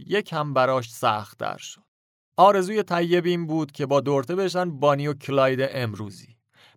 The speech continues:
بانی و کلاید یه زوجی بودن توی دهه سی آمریکا. با هم دیگه می‌رفتن بانک می‌زدن. شخصیت‌های واقعی هن. که یه فیلمی هم سال هزار و نهصد و شصت و هفت ازشون ساختن. طیب فکر می‌کرد که خیلی خوب می‌شه که نقشه‌های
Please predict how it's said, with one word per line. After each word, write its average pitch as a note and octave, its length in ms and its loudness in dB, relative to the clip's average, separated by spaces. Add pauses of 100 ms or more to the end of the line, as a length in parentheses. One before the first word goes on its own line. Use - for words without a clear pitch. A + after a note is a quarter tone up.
بانی G#3 220 2
و A3 60 -2
کلاید F3 640 2
یه D#3 300 0
زوجی F3 460 -2
بودن D3+ 480 -4
توی D3+ 160 -6
دهه C3+ 360 0
سی C3 300 -2
آمریکا. A#2+ 520 -2 (200)
با C3 140 0
هم A#2+ 100 -2
دیگه A#2+ 140 -6
می‌رفتن A#2 460 -2
بانک A2+ 380 -2
می‌زدن. - 400 -16
شخصیت‌های A#2 560 -4
واقعی - 560 -6
هن. - 80 -20 (500)
که E3 80 -4
یه E3+ 260 0
فیلمی E3+ 400 -6
هم D#3 120 0
سال D3 300 2
هزار C#3 340 2
و B2+ 80 -4
نهصد A#2+ 200 -6
و C3 100 -2
شصت A#2+ 360 -2
و A#2+ 40 -4
هفت D#3 340 0
ازشون B2 340 -4
ساختن. - 500 -10 (600)
طیب F#3 460 0
فکر F#3 340 -4
می‌کرد E3 320 -4
که D#3+ 340 -6
خیلی D3+ 340 -10
خوب D3+ 280 -10
می‌شه D3 280 -10
که C#3 280 -8
نقشه‌های C3+ 580 -2